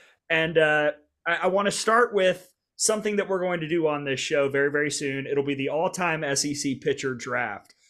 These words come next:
So myself, Tom, a couple guests, we're going to put together staffs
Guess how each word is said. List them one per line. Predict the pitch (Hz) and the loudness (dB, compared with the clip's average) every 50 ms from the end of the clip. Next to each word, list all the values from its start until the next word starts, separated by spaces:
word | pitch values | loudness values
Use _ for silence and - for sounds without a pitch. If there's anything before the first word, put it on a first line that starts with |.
| _ _ | _ _
So | - - 143 127 123 127 127 - - _ _ _ _ - | -4 0 0 2 0 0 -2 -6 -12 _ _ _ _ -8
myself, | 139 131 127 - - 190 196 202 208 202 - - _ _ - | -6 -4 -2 2 2 4 4 4 2 0 -2 -8 _ _ -4
Tom, | - 175 170 170 170 170 165 | -2 -2 -2 -2 -2 -2 -2
a | 143 | -2
couple | - 180 165 165 175 170 | -2 -2 -2 -2 -2 -2
guests, | 151 147 139 139 127 - - - - - _ _ _ | 0 0 0 0 0 0 -2 -2 -4 -10 _ _ _
we're | 151 156 | -2 0
going | 160 170 170 160 147 | 2 0 0 0 -2
to | 139 | -2
put | 139 - 185 185 | -2 -2 -4 -4
together | 185 180 165 160 151 147 139 | -2 0 -2 0 2 0 0
staffs | 139 - - - 160 147 135 127 123 120 - - - - - _ | 0 -2 0 2 2 2 2 0 -2 -2 -2 -4 -4 -4 -6 _